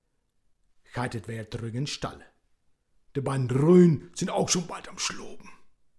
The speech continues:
Den ganzen Tag immer der Herr der Rümme zu lauben, der Utbüchser wär in zu fangen und keine Schnucken drüge zu loden, das merkt sie auch Mäue. Aber sie sind stolz,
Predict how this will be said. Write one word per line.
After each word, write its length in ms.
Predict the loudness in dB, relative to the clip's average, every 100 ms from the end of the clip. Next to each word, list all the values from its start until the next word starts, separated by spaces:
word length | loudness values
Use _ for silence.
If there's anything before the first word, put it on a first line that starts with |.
| _ _ _ _ _ -14
Den 180 | -10 -8 -6 0
ganzen 1000 | 2 4 4 4 2 2 6 6 6 4
Tag 300 | 0 0 -6 -18 _ -6
immer 200 | 2 2
der 100 | 2
Herr 380 | 2 2 4 6
der 200 | 6 6
Rümme 260 | 6 6
zu 100 | 6
lauben, 520 | 4 4 4 0 -4 -8 -10 -12 -10 -10
der 100 | -6 4
Utbüchser 720 | 4 4 2 2 2 0 2
wär 300 | 2 2 4
in 260 | 6 6
zu 80 | 2
fangen 440 | 0 2 2 0 0 2 2 2
und 280 | 0 -2 -2
keine 300 | 0 2 2
Schnucken 560 | 2 2 4 2 -2 -6 -10
drüge 320 | -2 2 4
zu 80 | 4
loden, 540 | 4 6 6 4 -4 -6 -20 _ _ _ _ -10
das 180 | -8 -8
merkt 240 | -10 -8
sie 140 | -10 -10
auch 160 | -12
Mäue. 340 | -12 -10 -12 -14 -20 _ _ _ _ _ -20 _ -10
Aber 500 | -2 2 2 0 -14 -20 -16
sie 160 | -10
sind 200 | -2 -2
stolz, 480 | 0 4 4 2 -6